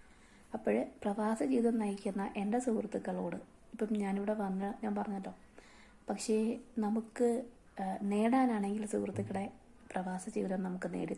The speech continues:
നേടാൻ ഒരുപാടുണ്ട്. നശിപ്പിക്കാനാണെങ്കിൽ നശിപ്പിക്കാനുള്ള സാധ്യതകൾ നമുക്ക് ചുറ്റും ഒരുപാടുണ്ട്. ഇതിലേത് വേണമെന്ന് തിരഞ്ഞെടുക്കുന്നത് നമ്മൾ തന്നെയാണ്. നമ്മുടെ ജീവിതത്തിൽ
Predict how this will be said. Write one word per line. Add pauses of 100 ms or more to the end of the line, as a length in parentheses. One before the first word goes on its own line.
നേടാൻ
ഒരുപാടുണ്ട്. (760)
നശിപ്പിക്കാനാണെങ്കിൽ (100)
നശിപ്പിക്കാനുള്ള
സാധ്യതകൾ
നമുക്ക്
ചുറ്റും
ഒരുപാടുണ്ട്. (760)
ഇതിലേത്
വേണമെന്ന്
തിരഞ്ഞെടുക്കുന്നത്
നമ്മൾ
തന്നെയാണ്. (1900)
നമ്മുടെ
ജീവിതത്തിൽ